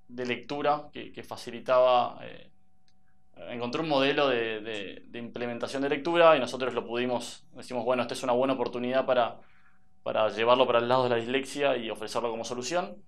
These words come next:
Y, y bueno, en eso nos embarcamos después. Eh, yo creo que el argentino, por historia, está, está acostumbrado a,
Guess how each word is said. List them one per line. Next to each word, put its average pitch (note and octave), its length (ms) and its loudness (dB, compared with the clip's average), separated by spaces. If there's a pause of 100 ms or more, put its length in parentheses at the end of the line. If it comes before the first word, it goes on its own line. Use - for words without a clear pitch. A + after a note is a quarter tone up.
(580)
Y, A2 600 -10
y - 80 -20
bueno, A#2 180 -8
en A2 60 -8
eso A2 160 -6
nos G#2+ 100 -8
embarcamos G#2 480 -4
después. - 380 -18 (800)
Eh, G#2 100 -6
yo B2 80 -4
creo D3 180 -2
que B2 100 0
el G#2+ 120 -4
argentino, A2+ 840 -4 (540)
por A2 140 -6
historia, C#3 420 -2
está, G#2+ 680 0 (760)
está - 180 -10
acostumbrado B2 880 2
a, - 400 -4